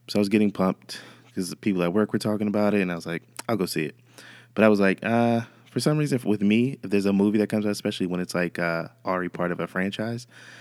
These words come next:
I feel like I have to catch up so-, since I'm so bad with movies. So I was like, "Let me watch some Star Wars movies to catch up." And I was like, "I've, and this is one of my biggest bugaboos, that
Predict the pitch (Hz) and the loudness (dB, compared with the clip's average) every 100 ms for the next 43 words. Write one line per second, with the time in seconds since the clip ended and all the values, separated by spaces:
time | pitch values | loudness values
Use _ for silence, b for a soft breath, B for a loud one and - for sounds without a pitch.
0 | B 92 95 95 87 90 80 82 80 78 | B -2 4 4 4 2 0 -4 -4 -2
1 | 73 - - - - - 98 92 87 92 | -4 -6 -10 -10 -10 -8 -4 -4 -2 -2
2 | 82 80 82 87 87 92 104 107 117 120 | -2 -4 -2 -2 -2 -2 -2 -2 -4 -8
3 | - - B B B B B B B B | -10 -18 B B B B B B B B
4 | B - 104 95 95 92 110 120 120 107 | B 0 2 2 2 0 2 4 6 6
5 | 101 98 - 90 85 87 87 87 80 80 | 4 2 2 2 2 0 -2 -2 -4 -4
6 | - 82 80 - - 92 92 92 85 95 | -6 -6 -6 -6 -6 -4 -2 -2 0 2
7 | 104 92 - - _ - 95 80 107 101 | 2 0 -10 -20 _ -2 -2 0 -2 -2
8 | 92 80 95 95 87 87 85 90 92 90 | -4 -8 -2 -2 -2 -4 -2 0 0 0
9 | 113 90 92 87 85 82 | 0 0 -2 -2 -4 -4